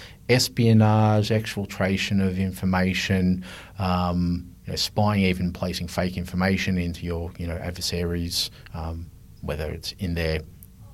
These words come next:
networks, their systems, or even, you know, in society more generally. Um, the first question is, well, is that war?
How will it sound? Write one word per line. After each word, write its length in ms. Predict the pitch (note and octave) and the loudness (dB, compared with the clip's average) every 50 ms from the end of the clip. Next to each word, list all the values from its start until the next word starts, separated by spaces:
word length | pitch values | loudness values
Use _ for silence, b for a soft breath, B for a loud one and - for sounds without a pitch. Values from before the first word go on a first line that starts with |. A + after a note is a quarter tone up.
| - - - | -20 -10 -4
networks, 580 | - G#2+ G#2+ A2+ G#2+ B2+ A#2 A2+ A2+ A2+ - - | 0 2 2 2 2 4 6 6 6 4 0 -4
their 100 | F2+ E2+ | -6 -6
systems, 460 | - - G#2+ G2 - G#2+ G2 F2+ F#2 | -4 -2 -2 -2 2 2 0 2 2
or 140 | F2 E2 E2+ | 0 0 0
even, 280 | E2+ E2 D#2+ F2 E2 | -2 -2 -2 -4 -4
you 140 | E2 E2 E2 | -4 -4 -4
know, 80 | E2+ E2 | -4 -4
in 80 | D#2+ | -6
society 480 | - - F#2 - - G2 F2+ F2 E2 E2+ | -6 -6 -8 -6 -4 -2 -2 -2 -2 -4
more 160 | D#2+ D#2 D#2 | -6 -6 -6
generally. 560 | D#2 - A2+ A#2 A#2 G2+ E2+ F2 E2 E2+ - B B B B B B - | 0 2 2 4 4 4 2 2 -2 -4 -6 B B B B B B 0
Um, 260 | F#2+ F2+ F2 E2+ E2+ B B B B B - - - - - - - - - - - - - - - - - - | 2 2 2 0 -4 B B B B B -20 -20 -20 -18 -18 -18 -18 -20 -20 -20 -20 -20 -20 -20 -20 -20 -8 -6
the 60 | D3+ | -4
first 240 | - - D#3+ D#3+ D#3 | 4 6 6 6 8
question 240 | - A#2+ A2+ - A2 | 6 4 4 4 2
is, 180 | G2+ F#2 - | 2 2 0
well, 220 | - G2+ F#2 F#2+ - - | 0 0 0 0 0 0
is 140 | B2+ A2+ A2 | 0 2 2
that 180 | A2 G2 G2+ | 2 2 2
war? 340 | G2 F#2+ A2 B2 C#3 D3 C#3+ | 0 0 2 4 4 4 2